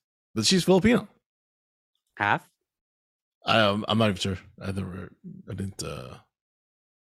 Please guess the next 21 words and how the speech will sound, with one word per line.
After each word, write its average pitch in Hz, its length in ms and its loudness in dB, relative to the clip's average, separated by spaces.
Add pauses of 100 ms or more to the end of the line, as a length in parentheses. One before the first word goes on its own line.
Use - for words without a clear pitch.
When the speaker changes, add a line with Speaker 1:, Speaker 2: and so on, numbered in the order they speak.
(460)
Speaker 1:
I 95 40 -8
didn't 90 180 -2
ask 95 220 -4
her. - 120 -14 (200)
No, 151 100 2
'cause 143 140 2
she 151 80 8
was 147 120 6
Speaker 2:
Mm-hmm. 104 120 2
Speaker 1:
like, 92 220 -8 (440)
she - 140 -16
was 113 80 -8
like, 117 100 -8
"Oh, 131 160 -4
can 123 140 0
we 123 100 4
do 120 140 4
this 110 160 0
interview, 104 840 0
uh, 71 540 -12 (1000)
uh, 80 140 -10